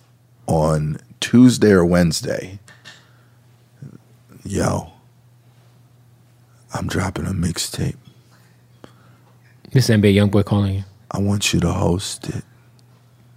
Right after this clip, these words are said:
Speaker 1: Yo, I got, like, two other tapes coming out, bro, but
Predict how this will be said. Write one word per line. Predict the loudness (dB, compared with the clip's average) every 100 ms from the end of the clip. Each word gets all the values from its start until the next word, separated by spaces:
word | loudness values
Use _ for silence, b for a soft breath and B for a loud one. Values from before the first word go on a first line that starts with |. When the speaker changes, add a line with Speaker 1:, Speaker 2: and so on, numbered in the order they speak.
| _ B B B B B B B B _ _
Speaker 1:
Yo, | -4
I | 0
got, | 0 -2
like, | -6 -8
two | -4 -2
other | 0 -2
tapes | 2 2 2 -2
coming | -6 -4
out, | -4 -6
bro, | -4 0 0 0
but | -4 -8